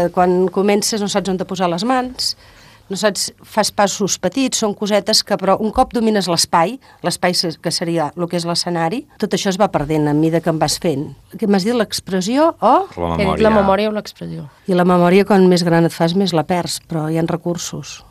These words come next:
Speaker 3: Com us ho feu per aprendre-us els texts?
Speaker 2: Pues estudiant.
Speaker 1: Estudiant.
Speaker 2: Estudiant.
Speaker 3: Teniu alguna tècnica?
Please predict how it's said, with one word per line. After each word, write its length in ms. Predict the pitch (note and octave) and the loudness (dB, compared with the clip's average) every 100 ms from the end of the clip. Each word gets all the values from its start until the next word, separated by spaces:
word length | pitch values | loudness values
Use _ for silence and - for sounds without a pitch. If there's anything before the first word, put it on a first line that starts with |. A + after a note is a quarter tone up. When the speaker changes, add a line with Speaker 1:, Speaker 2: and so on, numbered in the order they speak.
| - | -6
Speaker 3:
Com 200 | G#3 G#3 | 2 4
us 100 | G3 | 6
ho 80 | |
feu 220 | G#3 F3+ E3 | 4 2 0
per 160 | E3 | 0
aprendre-us 440 | D#3+ E3 D#3 D#3 D3+ | -2 -2 -2 -4 -8
els 180 | D3 - | -10 -10
texts? 340 | E3 - - _ - | -10 -10 -16 _ -8
Speaker 2:
Pues 160 | D#2+ | -6
estudiant. 540 | D2+ - C#2+ D2 C#2 D2+ | -6 -8 -8 -6 -4 -4
Speaker 1:
Estudiant. 540 | - - F#3 D3 F#3 | -4 -4 -2 -2 -2
Speaker 2:
Estudiant. 440 | - - - D#2+ | -4 -8 -8 -4
Speaker 3:
Teniu 280 | D2+ F3+ F3+ | 0 2 2
alguna 320 | F#3 F3+ F#3 F3 | 2 0 -4 -4
tècnica? 600 | F3+ F3+ F#3+ F3+ G3 | -4 -2 -2 -4 -4